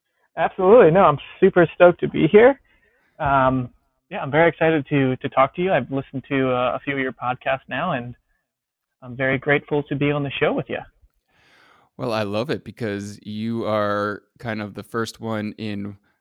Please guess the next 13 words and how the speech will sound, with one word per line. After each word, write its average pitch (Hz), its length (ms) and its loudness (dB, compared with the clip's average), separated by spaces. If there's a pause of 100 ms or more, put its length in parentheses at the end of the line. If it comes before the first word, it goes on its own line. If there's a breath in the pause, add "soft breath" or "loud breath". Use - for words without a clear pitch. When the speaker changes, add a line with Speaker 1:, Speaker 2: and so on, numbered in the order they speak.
(160)
Speaker 2:
what 107 160 -12
I 98 80 -10
hope 165 300 -10
is 110 120 -14
going 107 220 -10
to 98 60 -12
become 101 340 -8
a 101 60 -12
regular 104 300 -8
trend 104 640 -8
of, 101 400 -8 (960)
you 139 160 -8
know, 120 260 -4